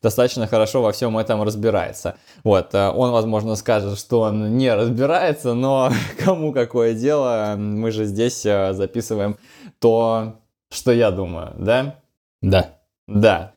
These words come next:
Speaker 1: Скажи всем привет, пожалуйста, для начала, чтобы все знали, что это реально, <laughs> реальный человек, а не очередной мой выдуманный друг из головы.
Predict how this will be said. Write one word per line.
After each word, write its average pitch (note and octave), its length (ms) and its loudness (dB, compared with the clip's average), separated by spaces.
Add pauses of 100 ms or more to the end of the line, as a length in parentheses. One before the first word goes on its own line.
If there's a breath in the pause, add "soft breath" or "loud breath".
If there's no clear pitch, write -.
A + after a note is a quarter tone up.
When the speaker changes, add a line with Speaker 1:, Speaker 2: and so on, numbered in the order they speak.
(240)
Speaker 1:
Скажи F#3+ 280 2
всем A2+ 240 -2
привет, G#2+ 360 2
пожалуйста, F#2 380 -4
для F#2 160 -6
начала, F2+ 640 -4
чтобы F#2+ 600 2
все A2+ 180 0
знали, A2 300 0
что G2+ 240 -2
это A2 240 2
реально, G#2 560 -2
<laughs> - 220 -18
реальный D#3+ 380 2
человек, D3+ 440 0
а C3+ 80 0
не B2+ 100 -2
очередной D3+ 500 -2
мой B2+ 180 0
выдуманный B2 580 -2
друг A#2 300 0
из G#2+ 140 -2
головы. A2 680 0